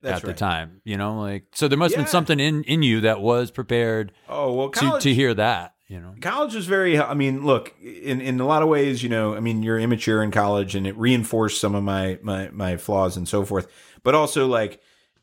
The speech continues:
Speaker 1: uh, it definitely did help me break out of certain things and grow a ton as a
Speaker 2: Yeah.
Speaker 1: person,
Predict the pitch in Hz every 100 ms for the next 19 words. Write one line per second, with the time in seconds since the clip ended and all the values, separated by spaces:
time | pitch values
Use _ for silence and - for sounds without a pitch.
0 | - 123 131 123 160 156 147 131 120 127
1 | 113 110 117 110 98 117 110 110 104 101
2 | 95 90 87 - - - 113 101 98 95
3 | 92 82 92 87 90 107 98 98 95 -
4 | 101 95 87 101 92 90 87